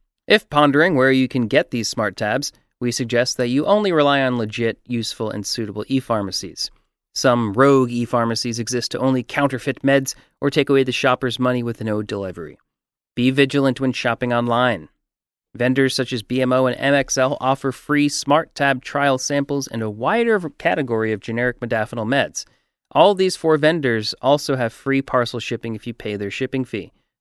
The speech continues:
Also, in case of any failed parcel delivery, they send you the package again. A shopper can save more by paying using crypto. Besides, e-pharmacies such as B M O and M X L offer insanely great shopper-tailored price lessening experiences.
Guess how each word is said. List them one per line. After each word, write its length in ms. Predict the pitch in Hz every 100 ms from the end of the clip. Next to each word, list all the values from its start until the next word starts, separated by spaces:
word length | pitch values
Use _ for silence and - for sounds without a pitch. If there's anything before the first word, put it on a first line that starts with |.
| -
Also, 380 | 123 123 135
in 100 | 123
case 280 | 120 120 117
of 80 | 113
any 140 | 110
failed 460 | 110 - 104 107 110
parcel 320 | - 101 -
delivery, 380 | 101 120 127 127
they 100 | 123
send 400 | 120 - 117 117
you 260 | 120 120 123
the 160 | - 110
package 540 | - 95 90 92 - -
again. 320 | 113 85 - _ _ _ -
A 60 | 120
shopper 340 | 139 117 123
can 160 | - 110
save 300 | - 113 110
more 220 | 113 117
by 140 | 110
paying 380 | - 120 120 131
using 280 | 117 110 110
crypto. 580 | - 139 - 135 82 - _ _ _ -
Besides, 380 | 165 185 156
e-pharmacies 600 | 143 147 143 143 139 135
such 200 | - 123
as 60 | 117
B 140 | 120
M 80 | 123
O 120 | 120
and 100 | 117
M 160 | 113 127
X 200 | 117 -
L 280 | 160 127 - -
offer 300 | 135 - 139
insanely 580 | 135 143 135 135 143
great 280 | 143 127 120
shopper-tailored 760 | - 123 113 120 - 104 104 104
price 440 | - 107 110 -
lessening 340 | 107 - 101 92
experiences. 880 | 92 - 143 139 107 - 73 -